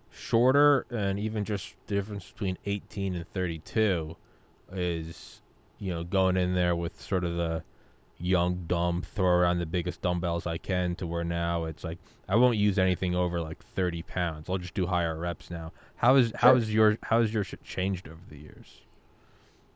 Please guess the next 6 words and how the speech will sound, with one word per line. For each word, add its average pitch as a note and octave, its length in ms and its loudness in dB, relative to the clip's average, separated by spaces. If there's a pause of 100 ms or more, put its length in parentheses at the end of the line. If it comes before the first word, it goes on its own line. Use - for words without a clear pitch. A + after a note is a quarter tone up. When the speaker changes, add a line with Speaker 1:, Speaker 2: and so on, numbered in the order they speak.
(140)
Speaker 2:
Wow, D3 300 8
very F3+ 260 10
good F3 140 4
question. D3 460 4
So, E3 560 8 (380)
um, C#3+ 640 4